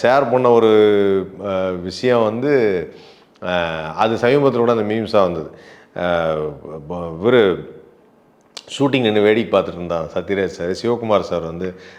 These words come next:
ரஜினி சாருக்கு டயலாக் சொல்லி கொடுத்தாராம். அந்த இது, "நீ காடபாரி மூடிக்கிட்டு அது ஜீரணமாகணுங்கிறதுக்காக சுக்கு கசாயம் சாப்பிட்ற, அது ஜீரணமாகாது, வயித்தையே கொத்தி கிழிச்சிடும்" அப்படின்னாரு. ஏன்னா, இது வந்து actually இப்படி தான் சொல்லணும், அப்பதான் அதுக்கு ஒரு weightage இருக்கும் அப்படின்னாராம்.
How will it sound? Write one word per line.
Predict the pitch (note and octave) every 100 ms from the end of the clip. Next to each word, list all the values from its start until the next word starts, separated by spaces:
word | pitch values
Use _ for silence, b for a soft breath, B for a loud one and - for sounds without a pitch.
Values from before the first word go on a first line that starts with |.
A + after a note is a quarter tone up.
| B
ரஜினி | F#2+ B2
சாருக்கு | A2 G#2 F2
டயலாக் | F2 G2+ G#2
சொல்லி | F#2 E2
கொடுத்தாராம். | D#2 E2 D2 C#2+
அந்த | C#2+
இது, | D#2 E2 - - B B B -
"நீ | G2 A2 F#2 - - b b -
காடபாரி | G2+ C3 D3+ D#3+ E3 C3+
மூடிக்கிட்டு | B2 A#2 G2 F#2 G2+ E2
அது | F#2 F#2
ஜீரணமாகணுங்கிறதுக்காக | G2+ B2+ A#2+ A2+ A2 F#2+ F#2 F#2+ E2+
சுக்கு | E2+ A#2 C3
கசாயம் | B2 A#2 B2 A#2+
சாப்பிட்ற, | G#2 F2+ E2+ E2 F2+ E2+ B B B B
அது | F2 D#2+
ஜீரணமாகாது, | G#2 C3 F#2+ F2+ D#2+ D#2+ F2+ - B B
வயித்தையே | F2 G2+ G#2+ A2 A#2+ A#2+
கொத்தி | G2 F#2+ - -
கிழிச்சிடும்" | F#2+ F#2 F2+ D#2+
அப்படின்னாரு. | D#2 D#2 C#2 D2+
ஏன்னா, | G#2+ A#2
இது | A2+
வந்து | B2+ D3
actually | C3+ - C3
இப்படி | G2 A#2+
தான் | C3 C#3+ G#2
சொல்லணும், | G2+ F#2+ F2+ F#2 -
அப்பதான் | G#2 C3 F#2+ A2+ B B
அதுக்கு | G#2+ F#2+
ஒரு | G2
weightage | A#2 B2+ C#3 G2+
இருக்கும் | E2+
அப்படின்னாராம். | E2+ F2 E2 - - - - G#2+